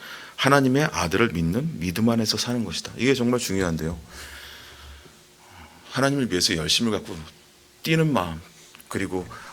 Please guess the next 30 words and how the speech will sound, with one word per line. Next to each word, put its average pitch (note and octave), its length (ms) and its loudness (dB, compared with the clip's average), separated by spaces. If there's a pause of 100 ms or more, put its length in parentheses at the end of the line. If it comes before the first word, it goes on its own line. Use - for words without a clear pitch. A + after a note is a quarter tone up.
(100)
헌신하고자 C#3+ 540 4
하는 G2 180 0
마음 D2+ 260 -8
참 - 160 -4
중요합니다. E2 560 -8 (1080)
그리고 F#2+ 260 0
여러 G#2 140 4
단체들을 F#2 560 2
세우고 F#2+ 400 2
기관들을 G#2 520 4
세우고 G2 300 2
선교하고 C3 600 2
자신을 F#2 380 -2
드리고. F2+ 340 -6 (1300)
근데 C3 240 4
그것이 A#2+ 360 4
하나님이 D3 420 2
인정하는 A2 480 2
믿음이 F2 280 -6
아니라면 D#2+ 520 -8 (640)
"내가 B2 200 6
너를 A#2+ 240 4
도무지 A2+ 320 4
알지 F#2 260 2
못하니라." F2+ 600 -2 (1900)
그렇게 C#3+ 280 -2
말하면 F2+ 300 -4
어떻게 - 200 -14
하실 - 220 -10
건데? - 160 -20